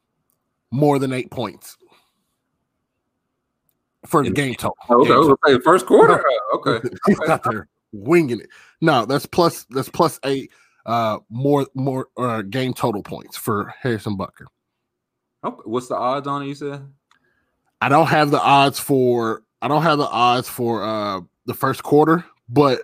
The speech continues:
Speaker 1: for the Butker points, I think I had it at plus five fifty for over eight.
Speaker 2: Eight point. I can see, yeah, extra points and, uh, yeah, 'cause you really only need, say he
Speaker 1: Two
Speaker 2: hit
Speaker 1: field
Speaker 2: a,
Speaker 1: goals get
Speaker 2: a,
Speaker 1: you there.
Speaker 2: a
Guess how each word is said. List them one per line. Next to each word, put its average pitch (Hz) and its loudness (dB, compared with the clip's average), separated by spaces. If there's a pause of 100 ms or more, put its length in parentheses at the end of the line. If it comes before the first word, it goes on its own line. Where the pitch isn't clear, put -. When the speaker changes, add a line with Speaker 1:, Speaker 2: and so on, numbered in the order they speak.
(100)
Speaker 1:
for 147 -4
the 123 -2
Butker 127 -8
points, 123 -8 (400)
I 110 -8
think 135 -2
I 117 0
had 113 -4
it 104 -6
at 95 -10 (440)
plus - -4
five 117 -2
fifty - -8
for - -8
over 101 -4
eight. 92 -12 (200)
Speaker 2:
Eight 65 -16
point. - -18
I - 0
can 330 0
see, - -8
yeah, 170 4
extra 156 0
points 170 -4
and, 127 -2
uh, - 0
yeah, 165 4
'cause 180 2
you 226 0
really 202 6
only 170 0
need, 151 0 (540)
say 170 2
he 175 6
Speaker 1:
Two 135 8
Speaker 2:
hit 165 6
Speaker 1:
field 220 6
Speaker 2:
a, - -2
Speaker 1:
goals - -8 (140)
get 165 2
Speaker 2:
a, 175 8
Speaker 1:
you 175 6
there. 135 0
Speaker 2:
a 113 2